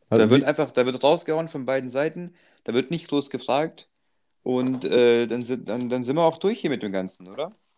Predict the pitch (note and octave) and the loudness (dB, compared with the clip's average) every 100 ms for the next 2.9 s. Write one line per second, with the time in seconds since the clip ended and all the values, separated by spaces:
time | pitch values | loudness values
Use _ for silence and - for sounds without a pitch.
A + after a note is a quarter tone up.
0 | _ - A2 B2 A2+ B2 D3 C#3+ F#3 A2+ | _ -6 -2 -2 -2 0 0 4 4 2
1 | A2+ - A#2+ C3 B2 B2+ B2+ G3 - D3 | -2 0 0 2 2 0 2 -2 0 -2
2 | C3+ B2+ B2+ B2 D3+ - D3 C#3 | -2 -2 -2 0 0 2 2 2